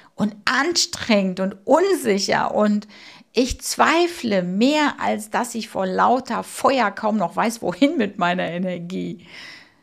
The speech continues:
Ja, und genau, darüber möchte ich heute mal mit dir sprechen. Denn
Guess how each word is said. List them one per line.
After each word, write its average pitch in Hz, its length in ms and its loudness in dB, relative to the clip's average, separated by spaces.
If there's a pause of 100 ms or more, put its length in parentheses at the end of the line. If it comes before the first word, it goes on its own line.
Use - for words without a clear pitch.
(120)
Ja, 254 260 8
und 214 180 4
genau, 165 480 -4 (100)
darüber 220 600 2
möchte 220 260 0
ich 185 120 -10
heute 226 200 4
mal 175 120 0
mit 175 220 -8
dir 170 140 -6
sprechen. - 640 -10 (800)
Denn 233 500 4